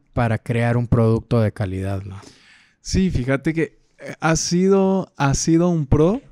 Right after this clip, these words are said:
Speaker 2: y un contra ser, eh, se va a escuchar raro, pero ser, eh, a ese nivel de,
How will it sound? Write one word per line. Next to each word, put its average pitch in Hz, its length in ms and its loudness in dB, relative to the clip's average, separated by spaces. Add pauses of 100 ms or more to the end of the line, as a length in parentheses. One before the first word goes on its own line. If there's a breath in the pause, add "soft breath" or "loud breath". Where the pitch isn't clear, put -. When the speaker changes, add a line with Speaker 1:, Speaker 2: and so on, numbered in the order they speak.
(160)
Speaker 2:
y 143 220 2
un 143 160 2
contra 190 600 0 (400)
ser, 135 480 0 (300)
eh, 123 320 0 (1400 soft breath)
se 113 200 -4
va 110 100 0
a - 20 0
escuchar 123 520 -4
raro, 143 420 0 (140)
pero 135 260 -2
ser, 127 420 -4 (220)
eh, 135 300 -4
a 117 120 -4
ese 123 220 -2
nivel 135 460 0
de, 131 480 -2